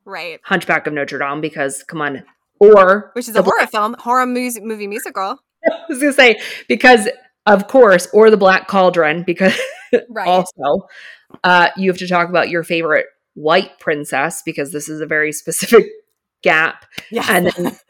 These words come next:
Speaker 2: then <laughs> your favorite non-white princess, which honestly is m-, all of them. So
Speaker 1: <laughs> The white ones all look alike.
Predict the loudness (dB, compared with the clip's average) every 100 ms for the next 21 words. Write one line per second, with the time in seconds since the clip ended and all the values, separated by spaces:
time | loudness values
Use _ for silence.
0 | _ _ -2 -2 -4 -2 4 4 2 -2
1 | -2 0 0 2 0 0 -6 -20 _ _
2 | -12 -4 0 2 2 2 -2 -6 -4 -2
3 | -2 -6 -6 -6 -4 -2 -2 -4 -10 -18
4 | -14 -4 -2 -2 -10 -12 -10 -6 -4 -6
5 | -4 -4 -4 -8 _ -14 -14 -16 -12 -6
6 | -6 -6 -12 -10 -8 -8 -10 -16 _ -8
7 | -6 -4 -8 -10 _ _ _ _ _ -18
8 | -18 _ _ -16 -10 -6 -4 -4 -6 -8
9 | -10 -12 -14 -14